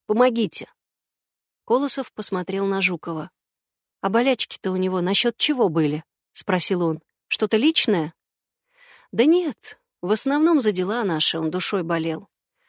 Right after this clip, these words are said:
Что бы ещё такого сделать, чтобы компания лучше работала, эффективнее, выгоднее?» «Но это ведь не вопросы службы охраны. Ну, мы фирма небольшая, весь коллектив — сто человек.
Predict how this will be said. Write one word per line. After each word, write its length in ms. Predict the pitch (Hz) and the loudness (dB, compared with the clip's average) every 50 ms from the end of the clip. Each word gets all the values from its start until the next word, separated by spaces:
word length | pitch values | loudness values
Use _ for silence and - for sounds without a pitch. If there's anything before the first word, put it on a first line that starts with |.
| _ _ - | _ _ -8
Что 160 | - - 359 | -2 -2 0
бы 120 | 320 320 | 2 2
ещё 180 | 277 220 - 196 | 0 0 0 -2
такого 360 | - 180 170 - 214 220 208 | -2 -4 -4 -4 -2 -2 -2
сделать, 460 | 170 - 175 165 196 233 254 226 190 | -2 -2 -2 0 0 0 0 0 -2
чтобы 300 | - - - 196 175 180 | -4 -4 -4 -4 -4 -4
компания 640 | - - 175 165 160 - 196 208 240 247 233 226 220 | -4 -4 -4 -2 -2 -2 -2 -2 -2 -2 -2 -2 -2
лучше 320 | 208 208 214 202 - - 214 | -2 -2 -2 -2 -2 -2 -2
работала, 600 | 208 208 196 190 202 202 196 - 185 180 185 190 _ | -4 -2 -2 0 -2 -2 -2 -4 -6 -6 -8 -8 _
эффективнее, 840 | - 277 - 277 - - - 202 202 214 220 208 196 190 185 196 190 - _ | -6 -4 -4 -6 -6 -6 -4 -2 0 0 2 2 0 0 -2 -4 -10 -12 _
выгоднее?» 720 | - 185 165 202 233 208 220 214 190 190 185 170 170 175 - _ _ _ _ _ _ _ _ _ _ _ _ _ _ _ _ _ _ _ _ | -8 -2 0 0 0 0 -2 -2 0 0 0 -2 -2 -6 -10 _ _ _ _ _ _ _ _ _ _ _ _ _ _ _ _ _ _ _ _
«Но 240 | 214 196 196 196 196 | 0 2 4 4 4
это 220 | 190 185 - 202 | 2 0 -2 -2
ведь 200 | 196 196 190 180 | 0 0 0 0
не 140 | - 202 202 | 2 2 4
вопросы 460 | 214 226 226 233 208 170 151 - 170 | 4 2 2 2 0 0 0 0 -2
службы 440 | 165 - 185 185 170 170 156 170 175 | -4 -4 -4 -4 -4 -2 -2 -2 -2
охраны. 440 | 185 180 - 185 165 151 151 151 160 - _ _ _ _ _ _ _ _ _ _ _ _ | -2 -2 -2 -2 0 0 -2 -2 -4 -8 _ _ _ _ _ _ _ _ _ _ _ _
Ну, 140 | - 254 294 | -4 -2 0
мы 100 | 285 233 | 0 0
фирма 320 | 190 - 185 175 160 165 | 0 0 0 0 2 2
небольшая, 720 | 160 160 156 156 175 190 190 - - 294 294 269 240 220 208 _ _ _ - - _ | 2 2 2 0 -2 0 0 0 0 0 0 -2 -2 -4 -8 _ _ _ -20 -12 _
весь 220 | 247 285 311 - - | 2 2 2 2 2
коллектив — 520 | - 208 175 - - - - 294 - - - | 0 -2 -2 -2 -4 -4 -4 -4 -6 -6 -10
сто 240 | - - - 311 320 | -12 -6 -2 -2 0
человек. 680 | 311 - - 208 180 170 160 170 180 180 - - _ | 0 0 0 0 0 0 0 -2 -4 -6 -8 -14 _